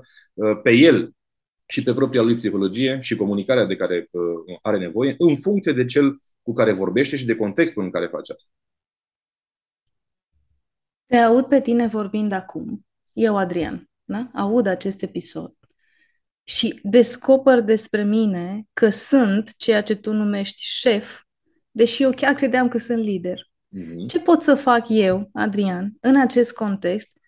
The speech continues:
Speaker 2: ca să schimb asta? Pentru că, intențional, eu îmi doresc să fiu lider.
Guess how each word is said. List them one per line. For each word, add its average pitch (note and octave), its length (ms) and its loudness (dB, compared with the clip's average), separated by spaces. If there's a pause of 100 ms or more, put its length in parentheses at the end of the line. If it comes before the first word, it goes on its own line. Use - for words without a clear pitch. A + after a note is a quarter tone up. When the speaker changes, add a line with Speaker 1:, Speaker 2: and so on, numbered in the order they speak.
(120)
Speaker 2:
ca B3+ 140 0
să B3 140 0
schimb B3+ 420 4
asta? F3 340 0
Pentru A#3+ 400 2
că, F#3 280 0 (100)
intențional, G#3 1160 -2 (280)
eu F3+ 180 -4
îmi F3+ 120 -4
doresc F#3+ 340 2
să B3 140 2
fiu G#3 220 0
lider. E3+ 440 -2